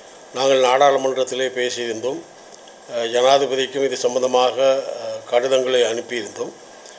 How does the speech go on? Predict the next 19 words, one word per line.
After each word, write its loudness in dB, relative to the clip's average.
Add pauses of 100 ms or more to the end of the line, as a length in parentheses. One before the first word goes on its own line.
(220)
ஆனால் 4
இப்பொழுது 4
ஒரு -4 (500)
மாற்று 2
நடவடிக்கை 2
நடைபெறப் 0
போவதாக 2
நாங்கள் -2
அறிகிறோம். -2 (800)
அஹ், -2
நோட்டீஸ் 2
ஒட்டப்பட்டிருக்கிறது. 2
வருகிற 2
இருபதாம் 4
தேதி -4 (800)
இந்த 2
ந-, 2
இந்த 2 (100)
கடற்படையினுடைய 2